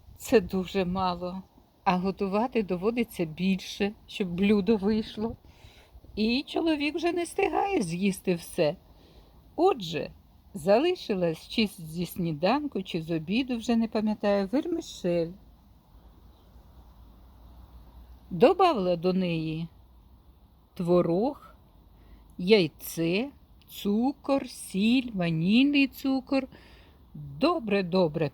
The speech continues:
перемішала. Добавила родзинки, які замочила в воді, щоб вони понабухали. Сидила воду, пере-, перемила їх і вкинула у це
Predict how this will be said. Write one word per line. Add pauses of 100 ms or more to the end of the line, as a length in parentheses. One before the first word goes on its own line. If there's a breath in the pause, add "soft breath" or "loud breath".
перемішала. (500 soft breath)
Добавила
родзинки,
які
замочила
в
воді, (500 loud breath)
щоб
вони
понабухали. (880 soft breath)
Сидила
воду, (200)
пере-, (360 loud breath)
перемила
їх
і
вкинула (840 loud breath)
у
це